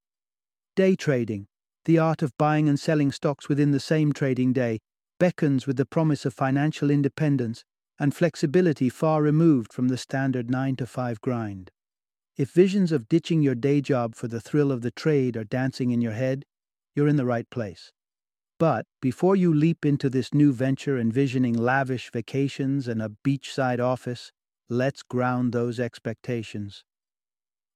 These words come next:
The truth is, day trading is not a golden ticket to instant riches.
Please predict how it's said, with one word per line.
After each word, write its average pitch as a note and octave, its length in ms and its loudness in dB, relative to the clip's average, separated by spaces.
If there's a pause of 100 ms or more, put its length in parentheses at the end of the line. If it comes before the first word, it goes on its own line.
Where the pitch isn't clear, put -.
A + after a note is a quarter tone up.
The D3 100 2
truth G3 340 0
is, G#2+ 300 -4 (260)
day E3 240 2
trading C3 380 0
is B2+ 140 -2
not D3 160 0
a B2 60 -4
golden C3 480 0
ticket D3 340 -2
to - 120 -8
instant C3 400 -4
riches. A#2 540 -8